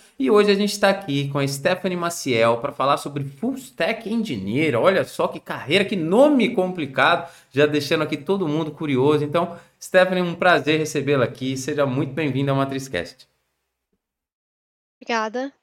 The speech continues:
Speaker 2: Boa tarde a todos.
Speaker 1: Muito bom, Stephanie. Hoje a gente vai falar, então, sobre Full Stack Engineer. O que a gente sabe, né, até pra dar um spoilerzinho, é sobre tecnologia, né? Uma profissão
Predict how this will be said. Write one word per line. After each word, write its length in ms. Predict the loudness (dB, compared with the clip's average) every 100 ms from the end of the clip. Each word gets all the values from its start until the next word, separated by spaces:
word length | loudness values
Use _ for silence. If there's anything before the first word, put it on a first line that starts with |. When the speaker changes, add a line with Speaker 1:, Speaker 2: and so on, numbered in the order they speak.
| _ _
Speaker 2:
Boa 140 | -16
tarde 280 | -6 -6 -4
a 40 | -8
todos. 500 | -8 -10 -12 -14 -20 _ _ _ _ _ -18 -18 _ _
Speaker 1:
Muito 360 | -6 -2 0 0
bom, 260 | 2 2 4
Stephanie. 400 | 4 4 4 0
Hoje 140 | 0
a 40 |
gente 200 | -2 -4
vai 100 | -2 2
falar, 320 | 4 4 4
então, 200 | 2 -4
sobre 260 | -6 -8 -8
Full 200 | -8 -10
Stack 440 | -8 -6 -6 -4
Engineer. 360 | -6 -4 -2 -2
O 20 |
que 80 | -2
a 40 |
gente 220 | -2 -4
sabe, 380 | 0 4 4 4
né, 160 | -2 -2
até 180 | -2
pra 200 | -2 0
dar 120 | 0 0
um 140 | -2
spoilerzinho, 640 | -6 0 2 2 -2 -4
é 40 | -2
sobre 260 | -2 -4 -2
tecnologia, 880 | -4 -4 -2 0 -2 -2 0 2 2
né? 80 |
Uma 220 | 0 -2 -2
profissão 580 | -6 -6 0 2 2